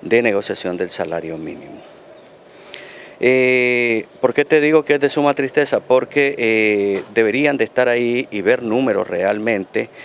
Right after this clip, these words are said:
y debatir con el gobierno. Eso sí, partiendo con las cifras que el Banco Central dé. Recordate que la canasta básica ha crecido exponencialmente. Vos, eh,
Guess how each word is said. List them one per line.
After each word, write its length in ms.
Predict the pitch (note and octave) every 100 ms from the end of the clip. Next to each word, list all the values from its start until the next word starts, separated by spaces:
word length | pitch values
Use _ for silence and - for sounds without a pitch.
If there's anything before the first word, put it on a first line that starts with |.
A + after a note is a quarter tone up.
| -
y 100 | A#2
debatir 440 | A#2+ G2 - C#3+
con 180 | C#3 G#2+
el 80 | G2
gobierno. 520 | F2 F2+ F2 D#2+ D#2 - -
Eso 220 | G#2 B2+
sí, 180 | - B2+
partiendo 640 | - F#2+ - A#2 A#2+ D3+ - - - -
con 280 | D3+ D#3+ A2+
las 140 | F#2+
cifras 680 | - G#3 G3+ C#3+ G2+ - - - - - - -
que 220 | D3 D#3
el 120 | B2
Banco 300 | A2+ A#2 A2+
Central 500 | A#2 A2 F2 G2 F#2+
dé. 200 | E2 E2 F2+
Recordate 680 | A#2 - A#2 A2 D3 - D#3+
que 380 | - C#3 D#3+ E3 - -
la 140 | G#2+ A#2+
canasta 400 | A#2 B2+ D3 D3+
básica 560 | C#3+ - D#3 - D3+ - -
ha 100 | B2
crecido 600 | C#3 A2+ - E3 D3 F#2+
exponencialmente. 1000 | - G#2 G2+ F#2 A2+ A2 A2 F2+ D#2+ D2+ - - - - - - - F#2+
Vos, 400 | D3+ E3 - - - - - -
eh, 560 | A2+ A2+ G#2+ G2+ F#2+